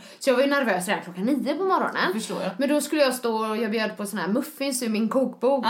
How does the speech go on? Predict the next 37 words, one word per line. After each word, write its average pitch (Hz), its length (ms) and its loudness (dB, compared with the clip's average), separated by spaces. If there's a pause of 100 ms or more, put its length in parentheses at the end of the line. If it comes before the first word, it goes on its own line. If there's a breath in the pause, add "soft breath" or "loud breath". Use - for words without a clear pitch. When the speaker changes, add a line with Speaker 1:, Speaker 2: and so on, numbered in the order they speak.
Speaker 2:
Ja. 226 60 4
Speaker 1:
och, 220 300 2
och 214 80 -6
stå 208 140 -4
och 202 100 -4
prata 220 300 -4
så - 100 -6
här. 254 180 -8 (600 loud breath)
Så - 140 -4
jag 254 80 2
började 240 180 -2
få 403 140 -4
lite - 180 -6
panik, 415 540 -4 (100)
eh, 339 260 0 (100)
framåt 269 260 0
så 254 60 -8
här 226 80 -4
eftermiddagen, 214 420 -8
för 240 80 -8
jag 247 100 -8
bara, - 200 -12 (140)
jag 220 360 -2
är 349 60 0
ju 185 120 -4
helt 196 720 -6
dränerad 190 760 -4
på - 60 -10
energi. 208 720 -4
Speaker 2:
Ja. 202 160 -4 (140)
Speaker 1:
Och 311 120 4
det 190 120 4
är 302 220 -2 (340)
innan 240 580 0 (200)
jag 247 200 4
Speaker 2:
Ja. 214 60 2
Speaker 1:
ska 220 220 -2